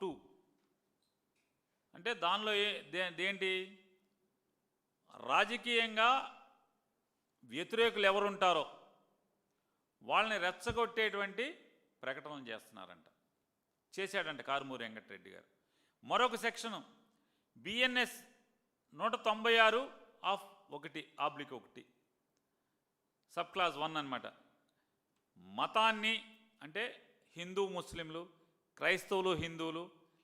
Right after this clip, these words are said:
లేతే క్రైస్తవులు ముస్లింలు, రెండు మతాల మధ్య లేతే మూడు మతాల మధ్య, జాతుల మధ్య,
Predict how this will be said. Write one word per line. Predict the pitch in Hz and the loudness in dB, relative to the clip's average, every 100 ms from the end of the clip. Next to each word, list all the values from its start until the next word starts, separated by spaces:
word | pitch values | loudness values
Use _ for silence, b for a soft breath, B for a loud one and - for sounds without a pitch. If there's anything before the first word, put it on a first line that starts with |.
| - | -6
లేతే | 160 190 208 190 196 - - _ | -4 2 2 2 -4 -18 -20 _
క్రైస్తవులు | - 175 180 - 196 185 170 | 0 2 2 -2 -2 -2 -6
ముస్లింలు, | 165 180 170 170 180 - _ _ _ _ - | -6 -6 -4 -6 -8 -14 _ _ _ _ -4
రెండు | 147 185 185 170 | -2 0 -2 0
మతాల | 170 175 220 220 | 2 8 8 8
మధ్య | 214 190 214 | 4 4 6
లేతే | 214 196 190 | 6 2 0
మూడు | 175 196 | 0 0
మతాల | 180 185 220 214 | 2 6 8 8
మధ్య, | 208 202 175 202 220 - - - _ _ _ _ _ _ _ _ _ _ _ _ _ _ _ _ _ _ _ _ _ _ _ _ _ _ _ _ _ - 107 | 4 0 4 4 2 -4 -20 -20 _ _ _ _ _ _ _ _ _ _ _ _ _ _ _ _ _ _ _ _ _ _ _ _ _ _ _ _ _ -20 -2
జాతుల | 135 196 214 220 | 6 6 6 2
మధ్య, | 196 180 131 | 2 0 0